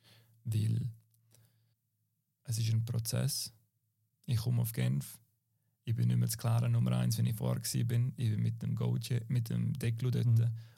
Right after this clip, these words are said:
Speaker 1: und ich freue mich unheimlich. Ich will alles machen. Ist egal, wer spielt.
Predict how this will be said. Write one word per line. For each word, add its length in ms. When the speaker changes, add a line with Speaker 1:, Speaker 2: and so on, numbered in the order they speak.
Speaker 1:
und 100
ich 120
freue 240
mich 100
unheimlich. 500
Ich 120
will 120
alles 340
machen. 400
Ist 140
egal, 600
wer 240
spielt. 560